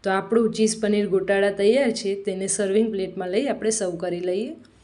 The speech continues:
હું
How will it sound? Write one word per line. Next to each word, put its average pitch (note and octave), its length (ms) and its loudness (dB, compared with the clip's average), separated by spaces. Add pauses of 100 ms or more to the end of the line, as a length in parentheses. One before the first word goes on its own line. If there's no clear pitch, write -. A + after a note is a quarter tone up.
(4000)
હું A#3+ 100 8